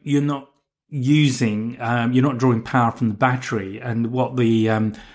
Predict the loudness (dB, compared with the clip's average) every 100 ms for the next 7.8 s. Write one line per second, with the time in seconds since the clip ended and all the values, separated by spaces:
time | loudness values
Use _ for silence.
0 | _ -2 2 4 4 4 4 4 0 -4
1 | -2 -2 -2 -4 -6 -6 -6 -4 -6 -6
2 | -12 -2 2 4 2 0 -2 0 0 0
3 | -4 -4 -2 2 4 4 0 -2 0 0
4 | 0 2 2 2 -2 0 -2 -4 -8 -16
5 | -20 _ _ -2 2 4 2 -2 0 2
6 | 2 2 2 2 0 -2 -2 -4 -2 0
7 | 0 2 2 2 0 -6 -8